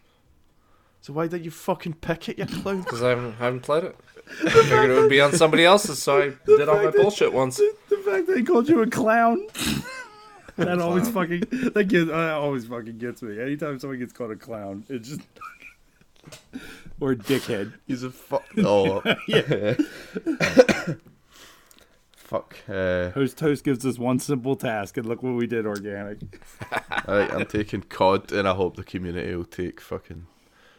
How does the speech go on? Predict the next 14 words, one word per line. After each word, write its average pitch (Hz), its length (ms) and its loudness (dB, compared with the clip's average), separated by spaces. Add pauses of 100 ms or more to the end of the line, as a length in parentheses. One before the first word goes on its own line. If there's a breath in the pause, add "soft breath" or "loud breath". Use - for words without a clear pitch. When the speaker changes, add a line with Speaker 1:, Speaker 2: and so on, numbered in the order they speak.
(160 soft breath)
Speaker 1:
Outer 87 120 -8
Speaker 3:
All 69 100 -6
right. 82 220 -8
Speaker 1:
Worlds. 101 300 -14 (2250 soft breath)
Right, 117 180 -10
so 107 220 -2
that's 107 200 -4
our 101 100 -6
list. 98 440 -6
We've 101 160 -12
got 95 300 -2
Super - 380 -8
Mario 107 340 -2
Maker 107 280 -8